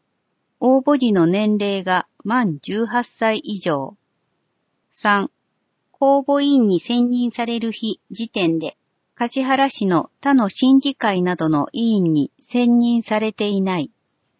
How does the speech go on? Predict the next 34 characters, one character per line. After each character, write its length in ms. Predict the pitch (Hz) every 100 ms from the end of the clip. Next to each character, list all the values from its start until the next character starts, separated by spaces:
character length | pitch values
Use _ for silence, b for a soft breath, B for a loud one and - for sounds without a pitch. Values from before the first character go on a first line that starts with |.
| _ _ _ _ 214
四、 340 | 233 214 147 _ _ _ _ _ _ 185
行 220 | 226 269
政 360 | 262 269 262
機 140 | - 240
関、 340 | - 143 - - _ _ _ _ _ _
橿 320 | - 233 262
原 260 | 262 262 269
市 200 | - 196
を 120 | 170
含 320 | 175 - 196
む 200 | 175 147 - _ _ _ _ -
の 200 | 214 - -
職 440 | - 208 - 240
員、 260 | 185 127 - _ _ _ _ -
特 280 | 214 254
別 300 | 247 262 285
職 420 | 277 233 - 170 165
を 80 |
含 360 | 165 180 - 185
む 200 | 156 - _ _ _
で 320 | 180 202 202 - -
な 220 | 185 196
い。 140 | 123 - _ _ _ _ _ _ _ _
五、 320 | 190 208 202 - _ _ _ _ _ _ _
会 280 | 294 269 214
議 140 | 190
に 160 | 175 156
出 260 | - 175
席 360 | - 214 - 196
で 120 | 190
き 200 | - 190
る。 200 | - - _ _ _ _ _ _ _ _ _ _ _
定 260 | 254 247 247
員、 340 | 240 226 214